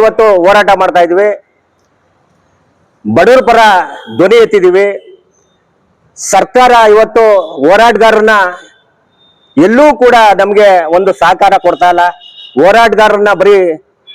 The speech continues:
ತುಳಿತಾ ಬಂದಿದೆ. ಯಾವುದೇ ಸರ್ಕಾರ ಆಗ್ಬೋದು, ನಿಮ್ಗೆ ಗೊತ್ತಿರ್ಬೋದು, ಇವತ್ತು ಸರ್ಕಾರ ಹೋರಾಟಗಾರರನ್ನ ಬರೀ ತುಳಿದಿದೆ ಹೊರತು ಎಲ್ಲೂ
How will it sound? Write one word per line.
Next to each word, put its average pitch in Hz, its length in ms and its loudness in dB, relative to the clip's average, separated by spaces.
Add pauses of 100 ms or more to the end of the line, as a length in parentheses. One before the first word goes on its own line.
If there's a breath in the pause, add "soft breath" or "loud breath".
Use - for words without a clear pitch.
(120)
ತುಳಿತಾ 226 380 2
ಬಂದಿದೆ. 190 300 0 (340)
ಯಾವುದೇ 185 220 2 (120)
ಸರ್ಕಾರ 226 240 0 (100)
ಆಗ್ಬೋದು, 202 320 0
ನಿಮ್ಗೆ 175 200 -4
ಗೊತ್ತಿರ್ಬೋದು, 202 460 0 (560)
ಇವತ್ತು 202 300 0 (1200)
ಸರ್ಕಾರ 233 380 0 (3000)
ಹೋರಾಟಗಾರರನ್ನ 226 800 2 (640)
ಬರೀ 214 180 2 (720)
ತುಳಿದಿದೆ 247 420 0
ಹೊರತು 220 300 0 (240)
ಎಲ್ಲೂ 254 180 0